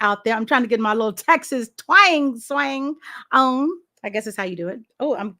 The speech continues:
coming unbuttoned right here. And that's, uh,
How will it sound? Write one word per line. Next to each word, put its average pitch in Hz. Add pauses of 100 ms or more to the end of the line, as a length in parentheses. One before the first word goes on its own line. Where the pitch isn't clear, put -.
coming 302
unbuttoned 226 (360)
right 202
here. 214
And 190
that's, -
uh, 170